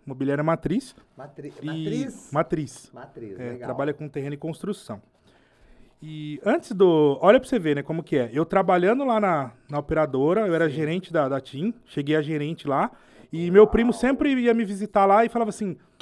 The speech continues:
Speaker 1: "Ô Samuel, tira um Cresce do, de corretor de imóveis, tira um Cresce, tal, tal,
Speaker 2: Cresce.
Speaker 1: tal." E eu, tipo, fui lá, falei, "Ah, vou tirar." Tirei por brin-, não por brincadeira, mas eu falei,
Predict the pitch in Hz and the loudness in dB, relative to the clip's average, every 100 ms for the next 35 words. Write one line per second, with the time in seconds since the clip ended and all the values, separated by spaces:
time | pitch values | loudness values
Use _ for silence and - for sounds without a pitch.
0 | - - - 277 262 143 - 233 311 - | -20 -18 -6 -2 0 -2 -4 -2 -2 0
1 | 160 190 - 151 143 147 139 - 170 202 | 0 -2 -6 -8 -4 -4 -6 -8 -6 -2
2 | - 185 214 139 160 170 123 - 208 294 | -2 -2 -2 0 0 0 -4 -10 -8 -8
3 | - 180 202 - 117 202 240 233 175 185 | -2 0 -2 -4 -6 -4 -6 -6 -2 0
4 | 196 - - - - - 185 202 226 247 | 0 -4 -20 -20 -20 -10 2 4 4 2
5 | 208 - - - 240 220 220 - - 370 | -8 -20 -20 -8 -8 -8 -14 -18 0 2
6 | 330 330 339 311 233 320 330 262 233 - | 2 0 2 4 2 0 2 2 2 -2
7 | - 220 247 262 214 254 254 _ _ 190 | -6 -4 0 0 0 -4 -6 _ _ -2
8 | 285 330 330 269 254 233 185 175 180 185 | 0 2 0 0 0 2 4 2 2 -2
9 | 202 208 196 | -2 0 -2